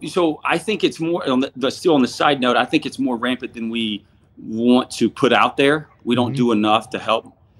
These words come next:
Speaker 1: celebrities, 'cause celebrities can't go to Walmart and just pick up, you know, toothpaste if they want to. Um, and, and so I think it's more out there. But for me personally, yes, I'm working on it every day. You know, I started taking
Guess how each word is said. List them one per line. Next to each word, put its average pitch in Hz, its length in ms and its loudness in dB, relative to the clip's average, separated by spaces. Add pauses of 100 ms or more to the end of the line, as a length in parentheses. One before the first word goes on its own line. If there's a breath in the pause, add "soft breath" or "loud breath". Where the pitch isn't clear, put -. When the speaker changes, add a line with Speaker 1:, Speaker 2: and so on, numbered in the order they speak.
(200)
Speaker 1:
celebrities, 120 760 2
'cause - 160 -8
celebrities 127 600 -2
can't 120 200 -8
go 123 120 2
to 113 60 2
Walmart 107 400 2
and 92 80 -6
just 101 200 -12
pick - 180 -4
up, 104 400 -2
you 107 100 -2
know, 90 260 -6 (320)
toothpaste 151 540 -2
if 87 80 -10
they 95 100 -4
want 92 240 -6
to. 90 220 -4 (400 loud breath)
Um, 101 500 4 (320)
and, 127 200 0
and 131 140 0
so 143 380 2 (920)
I 135 80 2
think 170 140 4
it's - 100 -6
more 135 200 0
out 131 200 2
there. 101 120 -2
But 127 180 -4
for 127 100 -2
me 151 180 4
personally, 123 560 -2
yes, 110 400 0
I'm 127 200 -2
working 123 280 -2
on 113 120 -2
it 107 80 -2
every 107 200 -2
day. 104 280 2
You 107 160 -2
know, 98 80 -8
I 104 140 0
started 110 300 -6
taking 110 340 -6